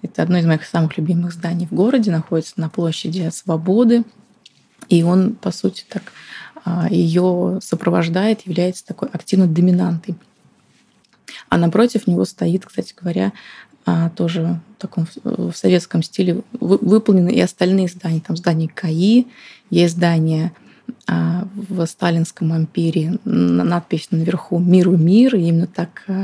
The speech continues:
местные жители его и прозвали. Здание Госсовета выполнено уже в позднюю советскую эпоху. В общем, вот эта вся,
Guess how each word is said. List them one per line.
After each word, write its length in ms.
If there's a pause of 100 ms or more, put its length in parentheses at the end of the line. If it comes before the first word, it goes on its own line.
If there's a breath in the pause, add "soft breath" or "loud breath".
местные 460
жители 540 (340 loud breath)
его 240
и 60
прозвали. 760 (380 loud breath)
Здание 400
Госсовета 840
выполнено 400
уже 160
в 120
позднюю 360
советскую 640
эпоху. 520 (800 loud breath)
В 40
общем, 220
вот 100
эта 140
вся, 320